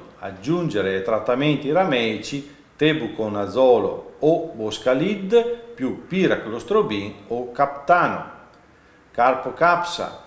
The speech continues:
se non già eseguito, attuare un trattamento con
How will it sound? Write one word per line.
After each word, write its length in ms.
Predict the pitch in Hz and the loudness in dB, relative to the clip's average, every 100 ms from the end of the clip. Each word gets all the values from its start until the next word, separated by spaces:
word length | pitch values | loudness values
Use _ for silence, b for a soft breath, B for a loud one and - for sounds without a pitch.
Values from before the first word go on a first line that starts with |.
| - | -20
se 220 | - 104 101 | -14 -10 -6
non 260 | 127 139 | -4 -2
già 140 | 113 113 | 0 0
eseguito, 840 | 117 156 175 214 196 208 208 208 | 0 -2 -2 -4 0 2 2 2
attuare 640 | - - 170 175 123 101 | -6 -4 2 4 6 4
un 160 | 98 98 | -2 -2
trattamento 840 | 156 160 104 98 127 135 131 139 | 0 2 -2 -2 0 -2 -2 -4
con 560 | - 147 143 139 135 | -2 2 2 2 -2